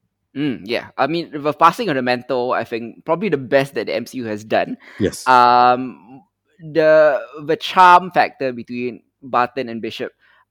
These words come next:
Speaker 1: consistently, like, keeps you invested in both characters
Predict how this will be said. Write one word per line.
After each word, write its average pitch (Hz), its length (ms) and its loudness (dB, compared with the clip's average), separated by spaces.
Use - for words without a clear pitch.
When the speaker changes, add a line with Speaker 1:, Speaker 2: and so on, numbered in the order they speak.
Speaker 1:
consistently, 214 720 -2
like, 120 200 -2
keeps - 340 -14
you 151 100 -8
invested 135 520 -2
in 123 160 -6
both 127 260 -4
characters 104 520 -4